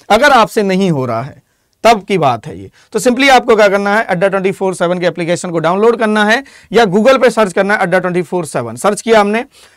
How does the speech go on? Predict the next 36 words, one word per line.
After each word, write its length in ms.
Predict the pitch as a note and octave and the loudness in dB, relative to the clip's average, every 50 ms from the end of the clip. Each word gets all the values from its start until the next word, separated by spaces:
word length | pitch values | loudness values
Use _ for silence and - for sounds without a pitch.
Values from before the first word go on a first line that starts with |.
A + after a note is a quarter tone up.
| - | -2
फिर 120 | - C#4+ D4+ | 0 0 0
इसके 200 | C4+ A3 - A#3+ | 0 0 0 4
बाद 240 | B3 A#3+ A#3+ A3 G#3 | 6 6 4 4 2
ये 180 | G#3+ A3 G#3+ G#3 | 2 2 4 4
है 160 | G#3+ A3+ A3+ | 4 2 2
इस 160 | A3+ G#3 - | -2 -6 -2
तरह 180 | G#3+ F#3+ G3 F#3+ | 0 0 2 2
का 100 | G3 G3 | 2 0
प्रीफेस 420 | - - F#3+ - G#3 G3 F#3+ - | 0 -2 -4 -2 0 -2 -2 0
खुल 160 | - F#3 F3+ | -2 -4 -4
के 120 | D#3+ G3+ F3+ | 0 2 2
आ 120 | F3+ F#3+ | 4 4
जाएगा। 420 | F#3+ G3+ F#3 F3+ F3 G3 G#3+ A3 _ _ _ _ - | 4 4 2 4 4 2 0 -2 _ _ _ _ -6
तो 80 | A3 G#3+ | -6 -4
सबसे 360 | - - A3+ F#3+ - C#4 B3 | 0 0 -2 0 2 0 0
पहली 300 | B3 A3 G#3 G#3 A#3 C4 | 2 2 0 2 2 2
वाली 200 | A#3+ A#3 A3 G#3+ | 2 2 2 2
वेबसाइट 400 | G#3 G#3 F#3 - G#3+ G3 G3 F3+ | 0 0 -2 0 0 0 2 2
पे 60 | G3 | 0
हमें 180 | F#3+ F#3+ G3 F3+ | -2 -2 -4 -4
क्लिक 200 | - E3+ D#3+ - | -6 -6 -4 -4
करना 220 | E3 D3+ D#3 D#3 | -6 -4 -4 -4
है 60 | D#3+ | -2
जहां 220 | D#3 E3+ F3 F#3 F#3 | 0 0 0 0 0
पर 100 | G#3 G3 | 0 0
लिखा 220 | F#3 F3+ G3 G#3+ | 0 2 2 2
हुआ 240 | G#3 G3 F#3+ F#3 F3+ | 2 4 4 4 4
है 180 | F3+ G3 A3 A3 - - _ _ - | 4 2 2 0 -6 -20 _ _ -2
अड्डा 240 | F#3 F#3+ F#3+ B3 A#3+ | 0 2 4 2 2
ट्वेंटी 220 | G#3+ A3 G3+ G#3 | 4 2 0 0
फ़ोर 240 | F#3+ - G#3 G3+ G3 | -2 0 0 0 0
सेवन 320 | F#3 - F3 F3 G3 G#3 G#3 | 0 0 0 0 0 -2 -2
इंडिया 380 | G3+ F3+ F3 F#3+ G#3+ G#3+ G#3+ | -4 -4 0 2 4 4 4
लार्जेस्ट 580 | G#3 F#3 E3 E3 F3+ F3+ E3+ G#3 G#3+ F3 - F3+ | 4 4 4 4 4 4 2 0 -2 -2 -2 -2
लर्निंग 300 | F3 E3+ E3 F3+ F3+ E3 | -2 -2 -2 -2 -6 -4
प्लेटफॉर्म। 480 | D3+ C#3+ B2+ A2+ - - A#2 A2+ A2 | -4 -4 -6 -6 -8 -14 -16 -16 -18